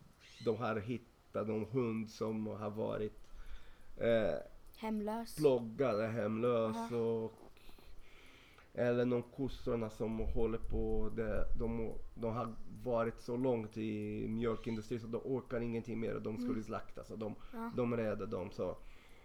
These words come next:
Speaker 1: Och sen det finns massor med typ material, massor med information om veganism och om miljö och allting som man går in på den där pizzerian. Det finns allt.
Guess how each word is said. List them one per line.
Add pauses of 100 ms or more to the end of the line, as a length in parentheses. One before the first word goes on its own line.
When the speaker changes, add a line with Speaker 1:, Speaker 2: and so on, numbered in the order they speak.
(1120)
Speaker 1:
Och
sen
det
finns
massor
med
typ
material,
massor
med
information
om
veganism
och
om
miljö
och (100)
allting
som
man
går
in
på
den
där
pizzerian. (600)
Det
finns
allt.